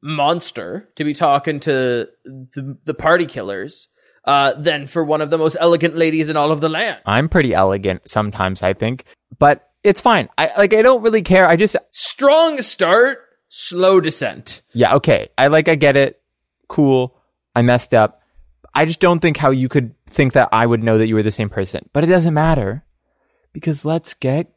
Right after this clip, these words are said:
Speaker 2: going. We got some stuff to take, books to
Speaker 1: Listen,
Speaker 2: read,
Speaker 1: he-,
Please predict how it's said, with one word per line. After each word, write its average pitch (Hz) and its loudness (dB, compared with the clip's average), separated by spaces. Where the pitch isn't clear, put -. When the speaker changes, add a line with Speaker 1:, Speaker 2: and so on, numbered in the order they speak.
Speaker 2:
going. 180 2
We 135 0
got 143 0
some 180 -2
stuff 196 0
to - -14
take, - -16
books 220 2
to - -6
Speaker 1:
Listen, 196 -2
Speaker 2:
read, 95 -20
Speaker 1:
he-, 143 -16